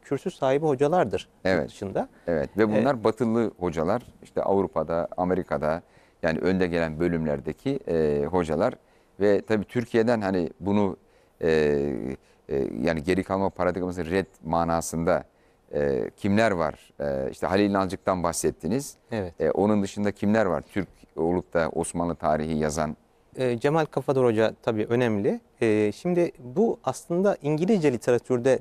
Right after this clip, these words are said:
Speaker 1: devam eden bir tartışma. O yüzden
Speaker 2: Evet.
Speaker 1: Mustafa Arman, e, Bey bunları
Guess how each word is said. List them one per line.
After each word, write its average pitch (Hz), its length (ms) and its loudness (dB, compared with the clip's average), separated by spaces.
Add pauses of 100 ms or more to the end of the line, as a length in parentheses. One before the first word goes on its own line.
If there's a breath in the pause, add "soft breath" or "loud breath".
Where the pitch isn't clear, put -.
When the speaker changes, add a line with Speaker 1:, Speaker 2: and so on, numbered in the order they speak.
Speaker 1:
devam 98 220 2
eden 87 280 -8
bir 87 60 -16
tartışma. - 640 -8
O 156 120 4
yüzden 139 220 2
Speaker 2:
Evet. 120 40 -2
Speaker 1:
Mustafa 120 380 -2
Arman, 113 480 0
e, 104 400 0
Bey 139 260 0
bunları 120 420 0